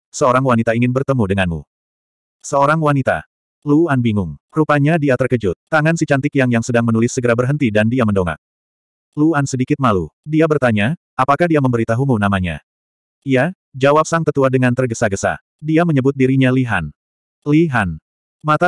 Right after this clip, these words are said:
si cantik yang menjadi serius. Dia tidak menyangka wanita ini akan datang. Padahal, wanita ini selalu menjadi duri di hatinya. Dia tertarik pada Luan. Jika dia wanita biasa, itu akan baik-baik saja.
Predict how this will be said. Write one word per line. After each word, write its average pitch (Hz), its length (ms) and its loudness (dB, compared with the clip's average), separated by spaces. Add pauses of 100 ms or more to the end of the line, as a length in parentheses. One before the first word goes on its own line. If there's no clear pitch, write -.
si 165 80 -2
cantik 139 320 0
yang 135 80 0
menjadi 123 320 0
serius. 104 560 -4 (160)
Dia 156 240 0
tidak 143 240 0
menyangka 123 320 2
wanita 120 320 0
ini 131 160 0
akan 131 240 0
datang. 92 300 -2 (340)
Padahal, 135 480 0 (160)
wanita 143 400 0
ini 156 80 0
selalu 131 320 2
menjadi 113 240 0
duri 123 240 0
di 104 80 -4
hatinya. 95 400 -4 (240)
Dia 160 240 0
tertarik 139 320 0
pada 131 240 2
Luan. 104 400 -2 (240)
Jika 147 320 0
dia 151 80 4
wanita 123 320 2
biasa, 127 480 0 (160)
itu 135 160 0
akan 131 240 0
baik-baik 117 400 0
saja. 92 320 -2